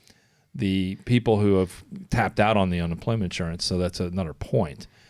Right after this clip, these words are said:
But then U six is the broadest measure,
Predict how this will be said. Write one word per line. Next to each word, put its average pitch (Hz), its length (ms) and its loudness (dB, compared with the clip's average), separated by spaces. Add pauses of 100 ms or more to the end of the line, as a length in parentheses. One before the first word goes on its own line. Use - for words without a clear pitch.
(600)
But 104 140 0
then 127 220 4
U 151 180 6
six - 520 2
is 104 160 4
the 110 80 4
broadest 113 460 4
measure, 95 500 2